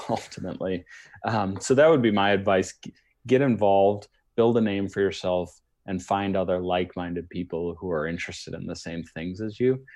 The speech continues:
And then it's not like a chore, because if it's a chore,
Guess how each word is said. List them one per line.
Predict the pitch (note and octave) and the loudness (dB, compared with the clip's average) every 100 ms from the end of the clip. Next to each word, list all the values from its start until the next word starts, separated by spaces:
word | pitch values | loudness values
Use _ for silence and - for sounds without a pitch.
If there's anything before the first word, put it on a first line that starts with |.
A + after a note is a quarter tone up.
| - - | -16 -8
And | D#3+ | -2
then | F#3+ | 0
it's | D3 - | 0 0
not | G2 E2+ | 0 2
like | F2 E2+ | 0 -2
a | |
chore, | D#2 - F#2+ F2+ D#2+ | -6 -4 0 2 2
because | F2+ G2 C3+ | -2 -2 -2
if | D3 | -2
it's | - | -8
a | B2 - | -14 -10
chore, | - G3+ B2+ G#2 | 2 4 6 2